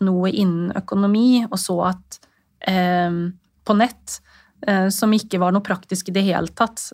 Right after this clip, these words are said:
Eh, det her var jo mange, mange år siden, eh, før alle fiken og, og TrippelTex kom, så det var ikke noe sånt nå. Så jeg hadde jo teoretisk kunnskap og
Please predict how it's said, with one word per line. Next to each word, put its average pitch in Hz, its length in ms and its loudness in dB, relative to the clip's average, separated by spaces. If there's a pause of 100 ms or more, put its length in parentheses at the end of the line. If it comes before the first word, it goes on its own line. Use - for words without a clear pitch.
(100)
Eh, 185 460 0
det 180 100 -2
her 180 140 0
var 165 100 0
jo 165 80 -2
mange, 180 320 0
mange 170 240 0
år 165 240 -4
siden, 208 480 2
eh, 190 160 0
før 180 440 0 (360)
alle 180 300 2
fiken 180 500 -2
og, 180 320 0
og 185 80 -6
TrippelTex 180 560 -6
kom, 285 240 4 (280)
så - 180 0
det 233 100 2
var 196 320 2
ikke 208 220 -2
noe 202 100 2
sånt 180 280 -4
nå. 202 120 2
Så 208 200 0
jeg 208 280 2
hadde 196 300 -2
jo 202 100 2 (480)
teoretisk 247 600 2
kunnskap 202 420 0
og - 60 -14